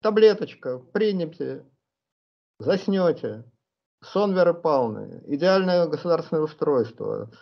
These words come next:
Никакого государства, никаких чиновников, никакой полиции.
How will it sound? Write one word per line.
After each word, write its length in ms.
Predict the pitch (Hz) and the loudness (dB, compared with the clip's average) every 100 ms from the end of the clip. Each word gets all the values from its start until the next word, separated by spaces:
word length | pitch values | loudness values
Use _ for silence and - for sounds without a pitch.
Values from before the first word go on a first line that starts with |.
| - - _ - | -20 -20 _ -6
Никакого 600 | 120 156 170 165 190 180 | -2 0 2 2 2 0
государства, 580 | 156 175 156 139 - 123 | -2 -2 0 0 -2 -8
никаких 440 | 127 - 185 185 | -4 -4 -2 -4
чиновников, 640 | - 165 131 - - 113 | -2 -2 0 -2 -6 -8
никакой 440 | 151 151 160 190 185 | -6 -2 -2 -2 -2
полиции. 540 | 175 135 107 - - | 0 0 -4 -8 -18